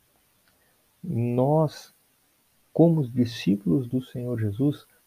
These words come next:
temos também que adotar, preservar e manter este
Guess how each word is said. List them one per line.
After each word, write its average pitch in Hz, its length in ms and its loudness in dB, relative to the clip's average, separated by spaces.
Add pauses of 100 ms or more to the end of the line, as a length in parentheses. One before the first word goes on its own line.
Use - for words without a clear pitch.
(360)
temos 143 540 2
também 139 580 -2
que 110 280 -2 (260)
adotar, 127 920 -4 (440)
preservar 120 960 2 (680)
e 151 280 2 (360)
manter 123 720 -4 (500)
este 117 500 -2